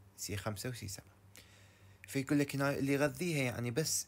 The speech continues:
براكيالس اللي يغذيها الراديال، بس just small lateral part، جزء لاترال صغير من عندها يغذي الراديال نيرف، أوكي؟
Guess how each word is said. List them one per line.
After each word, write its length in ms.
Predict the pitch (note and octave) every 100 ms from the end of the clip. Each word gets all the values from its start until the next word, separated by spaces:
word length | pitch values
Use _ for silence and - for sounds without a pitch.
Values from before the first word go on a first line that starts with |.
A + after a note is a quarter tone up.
| F#2
براكيالس 720 | A2+ C#3+ - A#2 A2 G2 -
اللي 140 | G2+ G2+
يغذيها 420 | F#2+ G2+ C3 B2+
الراديال، 440 | A2 C#3 C3+ D#3 - - - - -
بس 200 | E3 - -
just 220 | C#3+ -
small 340 | G#2 C3+ A#2+ G#2
lateral 420 | C3 D3+ B2 -
part، 100 | - -
جزء 280 | - B2 - -
لاترال 500 | C3 D3 A2+ F2+ F#2
صغير 260 | G#2+ D3+
من 80 | D#3+
عندها 260 | E3 F#3 C#3
يغذي 300 | F2+ F2+ C#3+
الراديال 380 | D#3 - - - - - - -
نيرف، 200 | - - - G#2
أوكي؟ 300 | - F3+